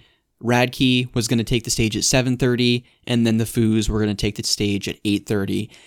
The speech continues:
And fortunately, we got there so early that, I don't know, we must have been two, three hundred people out from the front of the line. And I saw the newscast the following morning, um, just because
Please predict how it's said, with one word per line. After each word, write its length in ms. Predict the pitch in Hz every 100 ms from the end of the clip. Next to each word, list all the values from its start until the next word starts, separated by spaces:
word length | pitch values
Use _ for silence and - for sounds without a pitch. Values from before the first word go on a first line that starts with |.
| - -
And 300 | 120 110 110
fortunately, 400 | - 190 - 156
we 100 | 127
got 220 | 123 117
there 160 | 120 110
so 400 | - 139 127 -
early 520 | 127 139 117 104 104 - _ _ _ _ _ - -
that, 300 | 131 117 117
I 60 | 139
don't 100 | 123
know, 60 | 113
we 100 | 160
must 180 | 160 147
have 100 | 117
been 360 | 120 117 110 - - - - _ _ _ -
two, 300 | - 135 123
three 240 | 127 127
hundred 220 | 127 113
people 260 | 123 117 110
out 220 | 113 113 -
from 140 | 120
the 60 | 113
front 220 | - 120
of 120 | 107
the 60 | 107
line. 420 | 107 113 113 117 - _ 120
And 260 | 120 117 123
I 80 | 131
saw 240 | - 185
the 100 | 139
newscast 600 | 117 131 147 - 120 113
the 60 | -
following 420 | - 117 113 107
morning, 560 | 107 120 117 110 107 107 - - -
um, 560 | 110 107 104 101 98 - _ - 117
just 180 | 127
because 540 | 127 - 135 120 110